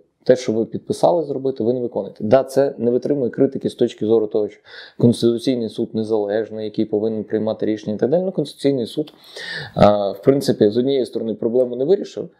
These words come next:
так як ми би хотіли з точки зору того, щоб мати чіткість і прогнозування з точки зору регулювання в подальшому цих відносин.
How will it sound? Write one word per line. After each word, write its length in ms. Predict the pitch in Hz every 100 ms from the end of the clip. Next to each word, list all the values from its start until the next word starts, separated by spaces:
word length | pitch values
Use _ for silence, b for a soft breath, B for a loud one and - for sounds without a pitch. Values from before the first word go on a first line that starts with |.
| _ _ _ _ -
так 160 | 117
як 120 | 127
ми 120 | 143 139
би 120 | 120
хотіли 420 | 123 - 160 131
з 40 |
точки 300 | - 117 -
зору 220 | 110 127 117
того, 300 | 127 117 110
щоб 240 | - 107
мати 400 | 123 120 113 - _
чіткість 600 | - 156 156 117 - _
і 80 | 123
прогнозування 640 | 123 117 117 120 135 120
з 40 | 110
точки 300 | 117 110 113
зору 300 | 120 117 113
регулювання 680 | 113 120 123 123 123 135 113
в 60 | 104
подальшому 540 | - 113 107 - 104
цих 220 | - 104
відносин. 400 | 110 107 101 -